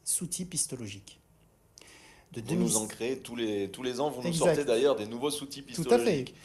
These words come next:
Speaker 2: Mais ce qui, ce qui devient problématique, parce que j'imagine pour la communauté, euh, des, des anatomopathologistes, il faut, un, se tenir au courant,
Speaker 1: Tout à fait.
Speaker 2: et deux, être en capacité, euh, de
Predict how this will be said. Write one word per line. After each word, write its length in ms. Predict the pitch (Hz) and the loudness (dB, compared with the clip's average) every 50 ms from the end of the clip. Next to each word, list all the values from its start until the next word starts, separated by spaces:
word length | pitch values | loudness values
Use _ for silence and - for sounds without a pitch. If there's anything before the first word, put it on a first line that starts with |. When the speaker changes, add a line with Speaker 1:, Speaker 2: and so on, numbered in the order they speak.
| - - - 113 | -14 -10 -8 -6
Speaker 2:
Mais 100 | 113 117 | -6 -6
ce 80 | 117 | -6
qui, 220 | - 139 139 139 135 | -4 -4 -6 -4 -4
ce 80 | - | -6
qui 120 | - 135 135 | -8 -4 -2
devient 260 | 139 139 139 151 143 | -2 0 0 -2 -2
problématique, 560 | 139 - 131 120 123 127 147 147 - 208 - | -2 -4 -4 -4 -4 -6 -6 -6 -8 -10 -8
parce 200 | - 107 98 - | -6 -6 -6 -8
que 580 | - - 107 107 104 104 101 101 98 101 101 98 | -10 -8 -6 -4 -2 -2 -2 -2 -4 -4 -6 -8
j'imagine 460 | 98 92 104 104 104 104 107 123 117 117 | -10 -10 -8 -6 -6 -6 -6 -8 -10 -8
pour 140 | 104 104 | -6 -4
la 80 | 104 98 | -4 -6
communauté, 720 | 98 - 104 101 101 101 101 101 95 - 113 113 110 107 | -6 -8 -10 -10 -10 -10 -10 -12 -12 -10 -10 -8 -6 -6
euh, 520 | 101 95 92 90 90 87 87 85 85 85 85 85 - 98 | -6 -6 -6 -8 -10 -10 -12 -14 -14 -16 -18 -18 -16 -16
des, 80 | 92 | -16
des 240 | 92 92 92 92 92 | -14 -12 -10 -8 -6
anatomopathologistes, 1080 | 98 95 95 92 - 104 104 101 92 101 92 95 - 98 101 107 117 151 170 165 - - | -6 -6 -6 -8 -8 -8 -8 -8 -6 -8 -8 -8 -8 -10 -10 -10 -10 -10 -12 -12 -14 -16
il 60 | 95 | -18
faut, 760 | - - 101 101 98 98 95 95 95 92 92 92 90 90 - | -14 -10 -8 -6 -6 -4 -4 -4 -4 -6 -6 -6 -8 -8 -6
un, 240 | - 120 120 117 98 | -4 -4 -4 -4 -4
se 200 | 90 - - 101 | -8 -10 -12 -14
tenir 340 | 95 - - 95 92 98 95 | -14 -14 -12 -10 -8 -6 -6
au 80 | 95 95 | -8 -6
courant, 320 | 98 107 113 131 156 175 | -6 -6 -4 -4 -4 -6
Speaker 1:
Tout 100 | 180 160 - - | -8 -12 -16 -18
à 40 | |
fait. 200 | 120 - 143 190 - _ _ - | -18 -16 -16 -18 -18 _ _ -14
Speaker 2:
et 120 | 98 98 | -14 -14
deux, 340 | 95 92 107 135 151 160 160 | -14 -12 -10 -10 -8 -4 -4
être 220 | 139 - - - 113 | -4 -6 -6 -10 -14
en 100 | 101 98 | -12 -8
capacité, 840 | 104 104 104 - 107 104 - - 104 95 - 135 143 151 156 156 - | -6 -6 -6 -4 -6 -6 -6 -8 -14 -14 -14 -12 -10 -10 -8 -8 -6
euh, 260 | 113 107 104 98 95 | -4 -2 -2 -2 -2
de 840 | 95 90 95 98 98 98 98 95 95 95 92 92 92 95 92 90 | -4 -8 -8 -8 -6 -6 -6 -6 -8 -8 -8 -10 -10 -10 -12 -12